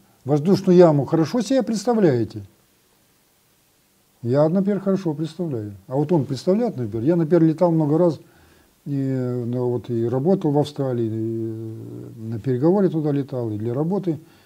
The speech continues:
И из Москвы в Дубай пять с половиной часов, а с Дубая в Сидней четырнадцать часов в воздухе. Я представляю, что такое воздушная яма. Почему, понимаю, почему она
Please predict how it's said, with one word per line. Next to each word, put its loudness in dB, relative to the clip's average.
И 2
из -2
Москвы 4
в -6
Дубай 0
пять 2
с -14
половиной 0
часов, -4
а -4
с -4
Дубая 2
в -6
Сидней 0
четырнадцать 0
часов -4
в -4
воздухе. -6
Я -2
представляю, -4
что -10
такое -4
воздушная -8
яма. -8
Почему, 0
понимаю, 0
почему -6
она -4